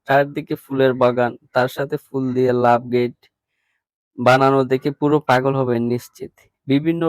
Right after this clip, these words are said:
রাইড আছে, আপনারা যে রাইডটি ভালো লাগবে সেটি স্বল্প মূল্যে শেয়ার নিতে পারেন। আর প্রথমেই বলছিলাম পঞ্চাশ টাকার টিকিটের মধ্যে কিন্তু যে কোনো একটা রাইড ফ্রি। আমি ওই সুযোগটা হাতছাড়া করিনি, আমি নিলাম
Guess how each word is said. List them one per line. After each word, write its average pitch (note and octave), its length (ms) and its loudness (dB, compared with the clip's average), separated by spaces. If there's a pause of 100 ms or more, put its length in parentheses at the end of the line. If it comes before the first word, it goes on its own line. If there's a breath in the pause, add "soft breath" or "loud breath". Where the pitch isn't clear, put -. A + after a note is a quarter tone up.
(120)
রাইড C3+ 400 2
আছে, A2 280 -2
আপনারা C#3 380 -2
যে C3 220 0
রাইডটি B2+ 480 -4 (480 soft breath)
ভালো B2+ 260 4
লাগবে C#3 300 0 (340)
সেটি D3+ 320 -6
স্বল্প D#3 400 -6
মূল্যে C#3+ 320 -2
শেয়ার C#3 340 -6
নিতে C#3 300 -2
পারেন। A2+ 360 -4 (840 soft breath)
আর A#2 140 2 (100)
প্রথমেই F3 480 2
বলছিলাম C3 360 0 (120)
পঞ্চাশ C3+ 380 -6
টাকার D3 320 -4
টিকিটের C#3+ 360 -6
মধ্যে D3 320 -4
কিন্তু D#3+ 200 -4
যে D3 200 -6
কোনো D#3 180 -4
একটা D3+ 300 -6 (120)
রাইড C3 260 4
ফ্রি। - 200 -10
আমি A#2+ 200 0
ওই D#3 80 -6
সুযোগটা D3 420 -4
হাতছাড়া C3+ 500 0
করিনি, A#2+ 340 -8 (520 soft breath)
আমি C3 200 0
নিলাম D3 340 0